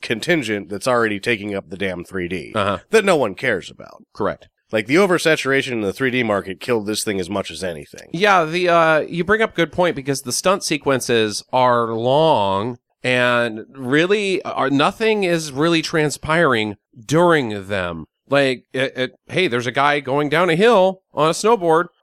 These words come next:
Speaker 2: Uh, there's flying squirrel guys. They're coming at ya.
Speaker 1: Yeah.
Speaker 2: Whoa.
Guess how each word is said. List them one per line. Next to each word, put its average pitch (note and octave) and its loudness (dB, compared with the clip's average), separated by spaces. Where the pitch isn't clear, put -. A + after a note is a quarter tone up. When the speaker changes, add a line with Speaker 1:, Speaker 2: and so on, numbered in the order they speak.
Speaker 2:
Uh, C3 2
there's D3+ 0
flying E3 0
squirrel A3+ 2
guys. E3+ 0
They're G3+ 4
coming A3+ 0
at B3 2
ya. G3+ 2
Speaker 1:
Yeah. B2+ 2
Speaker 2:
Whoa. A3+ 6